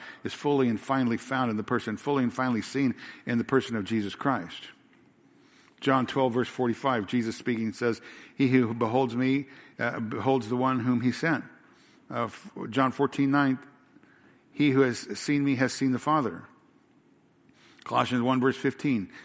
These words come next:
speaking of Christ, he is the image of the invisible God. Verse three here in Hebrews one, Jesus is the radiance of God's glory, the exact representation of his nature. Everything you want to know about God is found in the person, fully and finally in the person of Jesus Christ. Everything you want to know about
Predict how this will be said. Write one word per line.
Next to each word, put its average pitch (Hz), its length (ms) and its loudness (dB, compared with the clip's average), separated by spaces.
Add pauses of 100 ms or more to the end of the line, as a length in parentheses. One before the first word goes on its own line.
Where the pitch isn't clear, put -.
(160)
speaking 131 280 2
of 131 100 -2
Christ, 120 360 0
he 123 80 2
is 110 100 0
the 123 140 -2
image 127 260 2
of 127 80 4
the 123 80 2
invisible 120 480 2
God. 90 320 -4 (640)
Verse 127 280 2
three 135 320 2
here 120 240 2
in 110 160 -2
Hebrews 117 420 0
one, 120 320 0 (420)
Jesus 123 400 2
is 120 200 0
the 117 80 0
radiance 131 420 4
of 120 80 -2
God's 117 240 0
glory, 127 300 4
the 107 80 2
exact 113 340 0
representation 117 720 -2
of 104 100 -4
his 104 140 -6
nature. 110 480 -2 (480)
Everything 160 400 4
you 156 100 2
want 156 160 6
to 151 40 2
know 147 100 4
about 131 220 2
God 131 200 4
is 110 80 -4
found 131 220 0
in 113 40 0
the 107 60 -2
person, 117 360 0
fully 131 280 -2
and 120 120 0
finally 117 460 0 (260)
in 110 100 -2
the 110 60 2
person 117 320 0
of 107 80 -2
Jesus 113 280 0
Christ. 95 240 -4
Everything 143 360 0
you 135 100 2
want 135 140 4
to 135 100 4
know 120 160 0
about 113 280 2